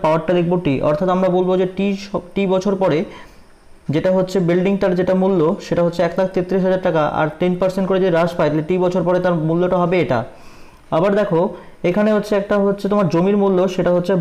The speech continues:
বাহাত্তর হাজার নশো টাকা, তাহলে বাহাত্তর হাজার নশো আমরা লিখবো,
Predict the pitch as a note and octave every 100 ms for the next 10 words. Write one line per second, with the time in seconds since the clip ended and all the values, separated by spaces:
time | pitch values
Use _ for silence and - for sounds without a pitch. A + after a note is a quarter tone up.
0 | D#3 D#3 E3 - G3+ G3 G3+ F3+ D#3 D#3
1 | D#3 C3 A#2+ B2+ - - - - F#3 F#3+
2 | D#3+ D#3 D#3+ G3+ G3+ G3 F3+ F3+ F#3 F#3
3 | F#3 F3